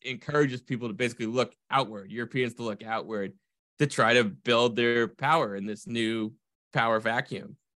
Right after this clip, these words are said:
Uh, does that fit more or less with your, uh, understanding of, of what's going on,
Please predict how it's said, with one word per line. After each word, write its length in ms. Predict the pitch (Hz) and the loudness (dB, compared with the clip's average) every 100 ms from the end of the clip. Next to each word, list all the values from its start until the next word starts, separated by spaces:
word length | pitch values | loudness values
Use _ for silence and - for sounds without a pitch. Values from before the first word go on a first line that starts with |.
| _ | _
Uh, 200 | - 123 | 0 2
does 80 | 127 | 4
that 220 | 151 160 | 2 2
fit 160 | 196 156 | 0 0
more 160 | 170 151 | 2 2
or 60 | |
less 280 | 147 151 - | 4 2 0
with 140 | 147 | -4
your, 480 | 135 135 139 147 151 - _ | -2 0 0 0 -4 -10 _
uh, 40 | 117 120 120 87 | -4 0 0 0
understanding 600 | 135 135 139 135 143 135 | -2 -4 -2 -2 0 -2
of, 160 | 131 - | -6 -8
of 100 | - | -6
what's 200 | 127 135 | -4 -2
going 300 | 139 131 131 | -2 -2 -2
on, 300 | 131 135 143 | -4 -4 -8